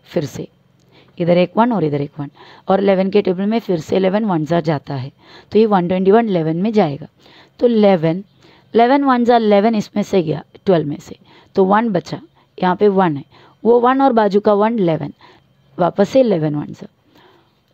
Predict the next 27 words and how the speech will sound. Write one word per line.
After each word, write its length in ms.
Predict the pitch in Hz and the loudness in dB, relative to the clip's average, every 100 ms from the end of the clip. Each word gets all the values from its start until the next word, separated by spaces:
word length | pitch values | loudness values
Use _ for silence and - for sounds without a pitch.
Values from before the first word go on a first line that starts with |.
| - | 2
इलेवन 440 | 202 214 226 277 - - 403 | 4 4 2 0 -4 -20 -6
वन 220 | 175 175 170 | -4 -2 0
जा 100 | 202 | 2
इलेवन, 340 | 185 151 151 - | 2 0 -4 -6
इलेवन 300 | 180 185 185 | -2 0 0
एक 120 | 196 - | -2 -2
prime 220 | 202 180 | 0 2
number 280 | 196 202 196 | 0 0 2
है 80 | 196 | 2
ना 80 | 254 | 2
इसीलिए। 420 | 196 - 139 135 _ - - - | 0 -4 -8 -10 _ -20 -16 -2
तो 80 | 208 | 2
वन 220 | 233 277 | 2 2
ट्वेंटी 260 | 285 269 | 0 2
वन 160 | 254 233 | 2 2
का 120 | 220 | 0
फैक्टराइज 460 | 214 190 180 208 208 | 2 0 2 0 0
हमने 200 | 180 190 | -2 -4
इस 180 | 185 - | -6 -6
तरह 220 | 160 143 | -6 -6
किया। 260 | 147 143 139 _ - - - - | -8 -14 -16 _ -20 -20 -12 -2
Now 100 | 202 | 0
next 300 | 214 254 - | 2 0 0
number 280 | 262 226 220 | 0 2 2
है 80 | 220 | 2
नाइंटी 380 | 185 165 185 | 2 0 0
नाइन 240 | 202 208 | 0 -2